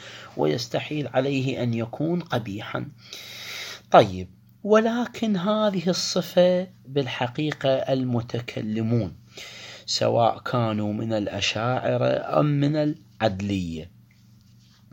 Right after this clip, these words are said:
المعتزلة وغيرهم، وبما فيهم الإمامية، أخذوا بها طولا وعرضا، وتحدثوا بها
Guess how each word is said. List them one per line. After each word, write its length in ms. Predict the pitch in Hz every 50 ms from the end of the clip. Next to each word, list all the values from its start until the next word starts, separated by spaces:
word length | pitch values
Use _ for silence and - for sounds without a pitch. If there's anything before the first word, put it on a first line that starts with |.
| - - - - - - - - - -
المعتزلة 880 | 123 120 117 110 113 - - - - - 120 113 107 101 98 95 95 95
وغيرهم، 840 | 95 98 98 107 113 120 127 127 123 120 123 131 143 147 151 147 147 - - - - - - - - -
وبما 500 | 120 117 101 107 120 120 120 117 113 113
فيهم 460 | - - 139 131 117 120 127 127 123
الإمامية، 880 | 120 120 127 131 127 127 123 123 123 123 127 127 127 131 135 139 - -
أخذوا 580 | 180 - - - - 117 113 117 107 101 101
بها 400 | 101 135 143 151 131 107 98 101
طولا 580 | 98 - - 170 185 185 180 175 170 165 151 123
وعرضا، 500 | 101 - - - 85 85 85 - - - 101
وتحدثوا 1040 | 104 107 101 - 110 98 - - 143 151 131 127 123 117 - - 117 113 104 98 110 123 -
بها 340 | 131 117 - 101 85 87